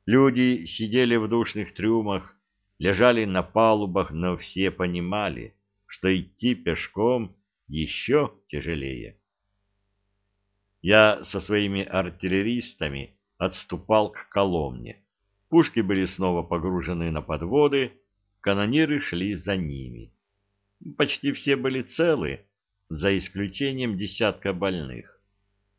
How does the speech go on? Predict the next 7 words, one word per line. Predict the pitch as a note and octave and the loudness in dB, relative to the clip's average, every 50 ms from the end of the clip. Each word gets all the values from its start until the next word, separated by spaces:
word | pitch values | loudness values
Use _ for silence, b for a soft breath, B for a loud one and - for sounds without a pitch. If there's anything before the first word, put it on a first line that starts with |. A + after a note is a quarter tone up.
| _ _ _ _ | _ _ _ _
Уныло | - E2+ F#2 G#2 B2 D3+ E3+ F3 E3+ E3 D#3 D3+ D3+ D3 C3+ B2+ - | -6 -4 -2 2 4 4 4 4 4 4 4 4 4 2 0 -4 -4
обоз | - E2 F2 E2 D#2+ A2+ C#3+ C#3+ - - - - _ _ | 0 0 2 2 4 4 4 2 2 -2 -10 -20 _ _
двигался | - D2 D2 F#2+ G#2+ A2+ G#2 F#2 G2+ G2 F#2 - - - E2+ E2 | -10 -6 -2 -2 0 0 0 0 -2 -2 -2 -6 -8 -8 -6 -4
на | D#2+ E2 E2 | -4 -4 -6
север. | E2 - - D#2 D#2 D#2+ D#2+ D2 C2+ B1 A1+ - _ _ _ _ _ _ _ _ _ _ _ _ _ _ _ _ _ _ | -6 -8 -8 -6 -4 -4 -4 -4 -6 -8 -10 -14 _ _ _ _ _ _ _ _ _ _ _ _ _ _ _ _ _ _
Под | - A2+ - - | 0 0 0 0
стать | - - - - F3 F3 - - - - | -6 -4 2 4 4 4 2 0 -8 -10